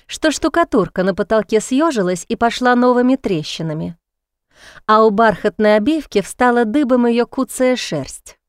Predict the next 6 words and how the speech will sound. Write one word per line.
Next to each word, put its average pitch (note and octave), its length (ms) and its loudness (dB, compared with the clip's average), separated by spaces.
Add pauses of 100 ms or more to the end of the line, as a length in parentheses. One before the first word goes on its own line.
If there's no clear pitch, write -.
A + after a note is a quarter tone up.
(880)
Госпожа A#3 560 2
Мерц C4 420 2
спешно D4 640 -2
присела C4 560 0
в A#3 60 -2
реверансе, C4 800 -2